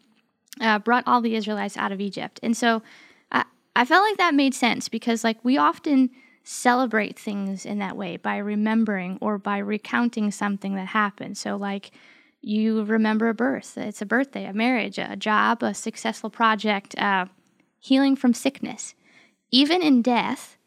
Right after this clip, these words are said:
you often celebrate someone's life by remembering the special ways that they impacted the world around them. And so for me, with these festivals, God wanted the Israelites to remember and celebrate his provision for them.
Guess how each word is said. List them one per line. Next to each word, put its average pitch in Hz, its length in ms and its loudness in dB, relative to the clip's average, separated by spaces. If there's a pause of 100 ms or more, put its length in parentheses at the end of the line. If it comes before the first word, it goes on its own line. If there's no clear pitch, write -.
(500)
you 240 580 2 (460)
often 254 380 4
celebrate 285 580 2
someone's 247 500 2
life 220 540 -4
by 226 140 0
remembering 226 640 4
the 233 60 2
special 226 380 -4
ways 208 260 -2
that 208 140 -4
they 214 120 -4
impacted 214 580 0
the 202 100 -4
world 202 240 -4
around 202 340 -2
them. 202 220 -10 (460)
And 240 140 2
so 233 140 4
for 240 180 2
me, 240 500 4
with 240 180 -2
these 233 240 0
festivals, - 720 -2 (460)
God 269 340 4
wanted 285 340 4
the 240 220 -2
Israelites 220 520 0
to - 120 -10
remember 214 600 2
and 247 220 -2
celebrate 185 600 -4
his 208 180 -8
provision 202 560 -6
for - 120 -14
them. - 200 -14